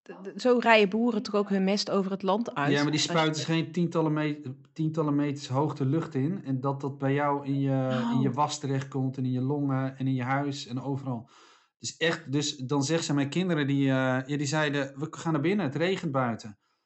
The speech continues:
Speaker 2: Het regende niet. Dat was de, ja, de stront van de varkens die op en neer dalen.
Speaker 1: Hé, getver.
Speaker 2: Ja, het is echt vreselijk. En,
Speaker 1: Leuk
Speaker 2: ehm,
Speaker 1: land dat Amerika ook,
Speaker 2: ja,
Speaker 1: ja.
Speaker 2: leuk land dat Amerika. En ja, kijk, dingen zijn daar natuurlijk extremer dan hier.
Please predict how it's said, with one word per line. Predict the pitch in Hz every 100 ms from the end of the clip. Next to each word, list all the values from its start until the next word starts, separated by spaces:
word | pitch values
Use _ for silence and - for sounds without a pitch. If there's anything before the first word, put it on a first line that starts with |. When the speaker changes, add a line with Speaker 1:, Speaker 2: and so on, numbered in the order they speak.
| _ _ -
Speaker 2:
Het | 131
regende | 147 175 170 143
niet. | 120 160 - _
Dat | 127 127
was | 135 135
de, | 135 131 120 -
ja, | 131 127 120 _ 113 -
de | 127
stront | - - 165 180 -
van | 139
de | 117
varkens | 139 165 165 117
die | 131 131
op | 135
en |
neer | 127 143
dalen. | 120 104 98 _ _ _ _ _
Speaker 1:
Hé, | - 202
getver. | - 294 - 208 233 - _ _
Speaker 2:
Ja, | 135
het | 135
is | 135 -
echt | 156 160 - _ _
vreselijk. | - - - 156 202 214 - 107 107
En, | 139 139 147 - - - _ _ _
Speaker 1:
Leuk | - 226
Speaker 2:
ehm, | 180
Speaker 1:
land | 190 208
dat | 180 185
Amerika | 170 160 156 151 139
ook, | 139
Speaker 2:
ja, | 156 185
Speaker 1:
ja. |
Speaker 2:
leuk | 165 190 160
land | 180 180
dat | 151
Amerika. | 147 135 123 127 113 110
En | 110 143 147 143 -
ja, | 131
kijk, | 135 160 151 -
dingen | 120 117 156 175
zijn | 160 165 151
daar | 156
natuurlijk | 156 156 160 151
extremer | 135 135 - 160 180 180 147
dan | 139
hier. | 123 139 208